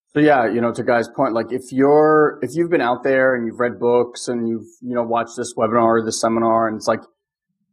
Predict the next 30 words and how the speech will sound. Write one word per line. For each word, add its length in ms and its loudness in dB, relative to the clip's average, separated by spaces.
it's 200 -4
given 260 0
you 120 2
things 360 0
to 100 -10
think 260 -8
about, 340 2
but 100 -2
it 80 -4
hasn't 380 -2
quite 160 0
produced 320 -8
the 100 -6
result 340 -8
that 80 -8
you 120 -8
want, 300 -2
I'd 140 -2
offer 460 -2
that 280 0
what 280 2
you 80 6
maybe 320 4
want 200 0
to 40 -2
look 260 -2
at 300 -2
is 180 -8
a 120 -4
more 680 0